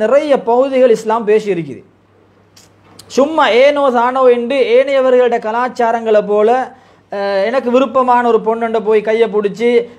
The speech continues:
கொஞ்ச காலம் வாழ்ந்து போட்டு சரி வந்தா கண்டினியூ பண்ணுவோம், இல்லைண்டா நாங்க பிரிஞ்சு கொள்ளுவோம். அஹ், இது ஒரு தேவை தானே? இன்றைக்கு அப்படித்தானே ஏனைய கலாச்சாரங்கள்ல வந்து இந்த திருமண வாழ்க்கையை வந்து பல மாதிரி விளங்கப்படுத்துறான். இது ஒரு உணர்வு உண்டு. இந்த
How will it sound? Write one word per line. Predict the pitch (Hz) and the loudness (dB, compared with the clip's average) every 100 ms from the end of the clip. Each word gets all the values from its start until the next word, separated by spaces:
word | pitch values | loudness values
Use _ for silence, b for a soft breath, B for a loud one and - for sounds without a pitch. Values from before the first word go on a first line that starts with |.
| B | B
கொஞ்ச | 220 233 226 | -2 0 0
காலம் | 220 208 | 0 2
வாழ்ந்து | 208 214 208 202 | 0 2 2 2
போட்டு | 190 226 220 | 0 0 0
சரி | 208 220 | 2 2
வந்தா | 214 208 196 | 0 -2 -2
கண்டினியூ | 208 220 220 208 196 | -2 -2 -2 -2 -2
பண்ணுவோம், | 190 220 226 | -4 -4 -2
இல்லைண்டா | 220 214 208 | -2 0 -2
நாங்க | 202 185 208 | -2 -2 0
பிரிஞ்சு | 240 233 214 | 0 0 0
கொள்ளுவோம். | 196 175 185 220 - - b b b | 0 0 0 -2 -8 -20 b b b
அஹ், | 240 277 | -2 2
இது | 302 | 2
ஒரு | 277 - | 2 4
தேவை | 254 285 269 226 | 6 6 4 2
தானே? | 214 220 233 | -2 -4 -4
இன்றைக்கு | 294 285 | -2 0
அப்படித்தானே | 285 285 294 247 247 | 0 -2 -2 2 2
ஏனைய | 285 269 226 | 2 -2 0
கலாச்சாரங்கள்ல | 247 262 269 254 247 233 233 226 | 0 0 -2 -2 0 0 0 -2
வந்து | 226 302 277 | -4 -6 -4
இந்த | 233 208 175 B B 254 | 0 0 -2 B B -4
திருமண | 285 311 294 254 | -2 0 0 2
வாழ்க்கையை | 233 269 262 226 262 247 247 | 2 0 -2 2 4 4 0
வந்து | 254 240 240 | -4 -2 0
பல | 269 285 | 0 0
மாதிரி | 269 269 | 0 2
விளங்கப்படுத்துறான். | 254 262 220 190 170 123 95 _ _ _ b b b b 247 | 0 0 -2 -2 -4 -6 -10 _ _ _ b b b b -8
இது | 339 | -2
ஒரு | 339 294 | 0 2
உணர்வு | 339 320 254 | 2 4 4
உண்டு. | 208 170 117 - _ _ _ _ _ _ _ _ | 2 -2 -6 -10 _ _ _ _ _ _ _ _
இந்த | - | -16